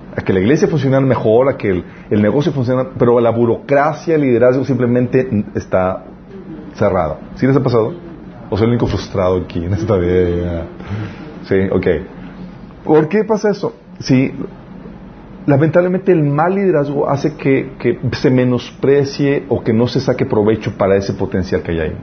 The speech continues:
¿sí? Pero vitalmente, e-, eventualmente se va a aprovechar. Y si tú no lo aprovechas como líder, ¿sí? Ese potencial de esa, de la gente que está contigo, alguien más lo va a hacer. Tenemos muchos casos, chicos. Por ejemplo,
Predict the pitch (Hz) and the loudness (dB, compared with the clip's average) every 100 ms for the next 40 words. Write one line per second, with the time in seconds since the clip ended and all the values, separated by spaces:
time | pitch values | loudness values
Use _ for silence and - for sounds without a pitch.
0 | - - 85 - - - - - - - | -14 -8 -6 -6 -10 -14 -18 -18 -18 -18
1 | - - - - - - - - - - | -18 -18 -18 -18 -18 -18 -18 -18 -18 -18
2 | - - - - - - 151 156 156 143 | -18 -18 -18 -18 -6 2 4 4 2 0
3 | 180 185 190 185 190 185 - - - - | 2 2 2 -2 0 0 -2 -18 -8 -2
4 | 147 - 135 135 135 160 156 151 151 151 | -2 0 2 2 2 2 0 -2 -2 2
5 | 123 135 139 143 131 123 - 107 95 - | 4 2 2 0 0 0 0 0 -2 -6
6 | - - 123 196 247 269 247 170 135 131 | -6 -2 2 2 4 4 2 2 2 2
7 | 120 113 - - 110 104 104 98 82 80 | 0 -6 -8 -4 0 2 2 2 0 -4
8 | - - - 87 95 107 143 135 123 110 | -10 -12 -6 0 0 0 0 0 0 0
9 | 104 95 92 120 - 98 87 98 120 101 | 0 2 0 0 0 0 -2 -2 -2 -4
10 | - 95 104 - 92 90 - - - 143 | -4 -4 -4 -4 -4 -6 -10 -6 0 0
11 | 180 180 160 151 156 139 156 151 - - | 0 -2 -2 -2 -2 -2 -4 -4 -8 -18
12 | - - - - - - 139 175 165 165 | -16 -18 -18 -18 -8 -2 2 4 4 2
13 | 160 - 143 143 - 95 92 - - - | 0 0 0 0 -4 -8 -12 -14 -16 -16
14 | - - - - - 127 143 147 95 | -16 -16 -16 -8 0 2 4 4 2